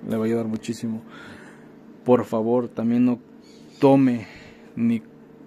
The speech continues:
coma demasiada cosa con sal, azúcares. Haga unos poquitos cambios en su vida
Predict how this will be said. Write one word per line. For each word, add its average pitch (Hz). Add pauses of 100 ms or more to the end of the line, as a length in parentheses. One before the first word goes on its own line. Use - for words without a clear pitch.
coma 135 (760)
demasiada 117
cosa 117
con 113
sal, 113 (320)
azúcares. 113 (800)
Haga 156
unos 160
poquitos -
cambios 135
en 123
su 110
vida 117